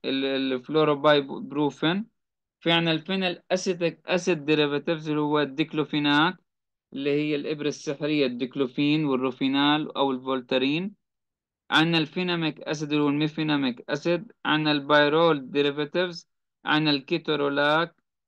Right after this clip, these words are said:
أو الإيتودولاك اللي هو الإيتوبان، الأوكسيكام، في عنا الب-، البايروكسيكام، وفي عنا التينوكسيكام. هدول كلهم، كلهم ضمن مجموعة ال non-selective، non-selective،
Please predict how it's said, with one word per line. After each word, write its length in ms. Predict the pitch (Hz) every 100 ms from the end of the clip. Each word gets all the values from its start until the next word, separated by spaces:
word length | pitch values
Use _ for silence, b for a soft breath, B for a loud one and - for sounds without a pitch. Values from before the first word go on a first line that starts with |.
| _ 135
أو 160 | 135
الإيتودولاك 840 | 139 - 160 151 147 151 147 151
اللي 100 | 135
هو 60 | 135
الإيتوبان، 840 | 135 - - 131 131 135 151 190 - _ _ _ _ _ _ _ _ _
الأوكسيكام، 1300 | 135 135 - 190 - - 165 180 160 156 185 202 -
في 140 | -
عنا 200 | 156 156
الب-، 200 | 151 143
البايروكسيكام، 1500 | 160 - 147 143 139 131 151 151 156 - 143 156 147 151 175 185 _ _ -
وفي 320 | 131 - 160
عنا 680 | 156 156 151 156 160 - 139
التينوكسيكام. 1300 | 135 135 127 156 156 - 151 139 147 147 170 196 - _ _ 147
هدول 340 | 147 170 165
كلهم، 640 | - 190 175 151 160 185 - -
كلهم 340 | 175 170 160
ضمن 320 | 151 165 165 160
مجموعة 520 | 143 160 170 170 170
ال 380 | 160 151 165 160
non-selective، 840 | 143 170 170 - 170 170 - 185 165
non-selective، 840 | 170 165 - 156 165 _ 180 185